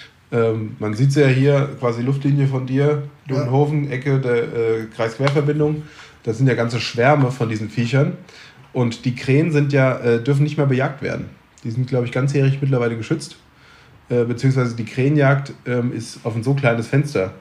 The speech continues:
Speaker 2: Mhm.
Speaker 1: zusammengestrichen worden, dass die sich halt ungebremst, äh, äh, vermehren können. Und das ist ein großes Problem für die Bauern, weil die die ganzen Saatgut fressen, ne?
Speaker 2: Ja.
Speaker 1: Und die ganzen Setzlinge rausreißen und dann die ganzen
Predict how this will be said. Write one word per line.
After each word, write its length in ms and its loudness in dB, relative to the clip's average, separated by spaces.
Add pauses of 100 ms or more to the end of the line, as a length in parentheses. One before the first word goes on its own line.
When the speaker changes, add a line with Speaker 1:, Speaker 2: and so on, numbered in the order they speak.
(140)
Speaker 2:
Mhm. 240 -4
Speaker 1:
zusammengestrichen 600 0
worden, 200 -2
dass 140 -4
die 120 -4
sich 220 -6
halt 220 -4 (260)
ungebremst, 680 -2
äh, 220 -2
äh, 920 -16
vermehren 380 0
können. 320 -4 (920)
Und 180 0
das 140 0
ist 100 -2
ein 80 0
großes 300 -2
Problem 400 -2
für 120 -8
die 100 -4
Bauern, 380 2
weil 160 0
die 120 -6
die 140 -4
ganzen 640 -6
Saatgut 600 0
fressen, 460 -4
ne? 220 2 (260)
Speaker 2:
Ja. 180 -6 (140)
Speaker 1:
Und 240 -2
die 40 -2
ganzen 300 -2
Setzlinge 500 2
rausreißen 640 0
und 160 -6
dann 180 -4
die 100 -4
ganzen 500 -6